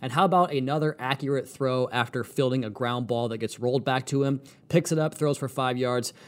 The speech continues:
I just don't know what more you can ask of this dude. If we don't get top shelf quarterback play in this game, and in Buffalo as well, which, you know, you lost by twenty-eight and fourteen points, it's funny to say.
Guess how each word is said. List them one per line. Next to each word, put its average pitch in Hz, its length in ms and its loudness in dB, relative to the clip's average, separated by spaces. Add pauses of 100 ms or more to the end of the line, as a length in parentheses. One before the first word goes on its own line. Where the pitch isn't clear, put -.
(240)
I 185 140 4
just 190 220 4
don't 185 160 2
know 156 80 0
what 143 120 -2
more 139 120 -2
you 131 80 0
can 131 140 -4
ask 139 320 0
of 151 80 6
this 156 180 2
dude. 170 320 8 (580)
If 143 140 2
we 214 80 12
don't 262 180 4
get 196 240 6
top - 300 2
shelf 151 260 0
quarterback 143 480 0
play 147 240 0
in 151 200 -2
this 151 160 -2
game, 156 360 0 (260)
and 131 100 2
in 123 160 -2
Buffalo 135 460 4
as 117 100 2
well, 127 300 2
which, 123 240 -4
you - 60 -14
know, 107 100 -10 (100)
you 135 100 -4
lost 127 160 -2
by 113 120 -6
twenty-eight 113 460 -4
and - 80 -12
fourteen 113 360 -8
points, 117 240 -8
it's - 80 -14
funny 110 200 -8
to 101 60 -8
say. 117 300 -2